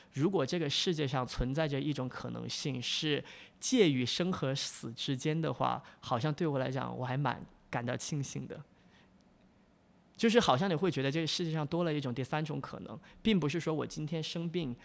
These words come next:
活着，过两天我就死了，我这个人整个就消失了。还有你甚至有点期待说那个天窗要不钻一个鬼出来吧，至少让我知道说我好像不用死，我还可以当鬼。<laughs> 就是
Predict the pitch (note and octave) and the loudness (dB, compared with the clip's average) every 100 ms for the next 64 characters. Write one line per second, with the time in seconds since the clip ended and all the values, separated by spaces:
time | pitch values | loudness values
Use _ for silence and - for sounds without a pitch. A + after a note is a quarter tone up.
0 | - - - - B2 B2+ B2+ C3+ - - | -20 -20 -8 -2 0 2 0 -4 -18 -20
1 | - F3 D#3+ A#2 C3 C3 C3 B2 - A#2 | -8 0 2 2 0 -4 -4 -6 -8 -8
2 | - G2 A#2 D3+ D3 C3 - - C3 B2+ | -8 -6 -6 -6 -6 -8 -10 -12 -6 -6
3 | C3 A#2+ C3+ B2+ C3+ C3+ - C#3+ A#2 - | -6 -6 -6 -6 -4 -6 -8 -12 -14 -18
4 | - - - D#3 D#3+ C3+ B3 G3 F3+ E3 | -20 -14 -2 0 0 2 2 4 4 4
5 | B2+ - F3 F3+ D#3 D3+ C#3+ D#3 C3 E3+ | 2 0 2 4 4 4 2 2 0 -2
6 | F3 E3 D#3 D3 D#3+ E3 D3 C3+ - - | 0 -2 -2 -2 -2 -2 -4 -4 -6 -4
7 | D3+ - C3+ B2+ F3 D3 D#3+ C3 - D#3+ | -4 -2 -4 0 4 6 6 4 0 -2
8 | D3 D3 C#3+ - - D#3+ C3 C3 C3 C3 | 0 0 -4 -4 -6 -4 -2 -2 -4 -2
9 | D3 - G#2+ A#2 C3 B2 B2+ C3 C3 C3 | -4 -4 -4 -2 0 0 0 0 -4 -4
10 | D#3+ - D#3 - G#3+ A3 - - G3+ F#3+ | -2 6 6 6 -2 -10 -12 -4 -4 -2
11 | D#3 | -4